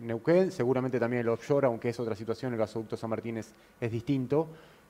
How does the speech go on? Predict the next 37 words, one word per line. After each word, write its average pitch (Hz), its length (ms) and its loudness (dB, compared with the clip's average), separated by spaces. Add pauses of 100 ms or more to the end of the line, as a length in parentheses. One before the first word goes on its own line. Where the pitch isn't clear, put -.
¿Qué, 185 140 -2
qué 214 140 0
lectura 190 380 4
haces? 175 300 2
¿Cómo 185 320 2
debería 160 240 6
ampliarse 151 460 4
el 113 60 0
sistema 127 320 -2
de 117 40 2
transporte? 170 640 2 (560)
Teniendo 160 300 4
en 151 60 0
cuenta 170 180 4
también 160 220 4
una 156 100 4
cuestión 135 300 0
adicional, 143 340 2
que 165 60 4
es 156 60 -2
que 151 100 6
Bolivia 147 520 6 (220)
parecería 127 460 2
estar, 156 420 4 (420)
eh, 120 440 4
ser 151 220 4
un 147 100 2
suministrador 123 600 2
endeble, 131 480 8
digamos, 131 440 2
con, 120 240 -6
con 117 160 -6
producción 113 460 -2
en, 120 240 -2
a 117 80 4
la 113 120 8
baja 135 480 4